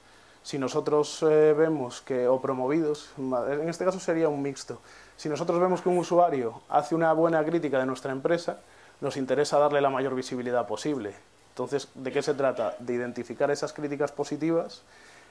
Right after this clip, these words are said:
y darles un alcance exponencial, comentándolo en nuestro Facebook, ofreciéndole una entrevista en el blog corporativo.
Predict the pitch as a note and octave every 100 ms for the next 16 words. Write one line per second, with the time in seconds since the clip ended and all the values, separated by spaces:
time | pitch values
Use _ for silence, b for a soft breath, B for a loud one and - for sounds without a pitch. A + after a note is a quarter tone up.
0 | B D3+ C3+ C3+ D3 C#3 C3 C#3 D3 -
1 | C3+ A2+ - C#3 A#2 - - A2+ A#2 A2+
2 | C3 C3 C3 C3+ C3+ C3+ C3+ - C#3 F3
3 | F3 E3+ F3+ F3 D3+ B2 A#2+ C3+ C3 C3
4 | C3 C3+ C3+ C3+ C3+ C3+ C3+ C3+ C3+ C3+
5 | C3+ C3 C3 C3+ C3+ C3+ - C#3 C#3 C#3
6 | C#3 C3+ C3+ C#3 C#3 C3+ E3+ F3 F3+ F#3